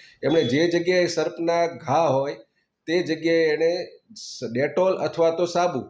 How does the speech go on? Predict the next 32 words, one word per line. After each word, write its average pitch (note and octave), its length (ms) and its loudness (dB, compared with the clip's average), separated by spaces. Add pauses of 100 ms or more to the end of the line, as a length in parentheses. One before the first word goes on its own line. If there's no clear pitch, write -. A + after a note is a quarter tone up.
(220)
જે D#3 140 -2
પણ F#3 220 0
અવેલેબલ D3 500 0
હોય D#3 160 -2
અને C#3+ 360 -10
ચોખ્ખા E3 300 -2
પાણીથી E3 720 -4 (280)
એને D3 220 0
સાફ D#3+ 360 -2
કરી B2+ 140 -8
નાખવાનો A2 380 -10
ઘાને. G2+ 320 -10 (540)
અને C#3+ 140 -2
જે C#3+ 240 0
ઘા F3 220 2
લાગ્યો E3 360 0
હોય F3+ 140 2
એનાથી E3+ 320 0
અડધો C#3+ 360 -2
ફૂટ F3+ 220 -4
ઉપર D#3+ 360 -4
અંતરે D#3 640 -2 (360)
એક E3+ 200 0
એને E3+ 260 2 (100)
પાટો D#3 260 0
મારી C#3 240 2
દેવાનો, C3 320 0
અને E3+ 100 0
પાટો E3+ 340 0
એવી F3+ 260 4
રીતે F#3+ 200 0
મારવાનો C#3+ 720 -2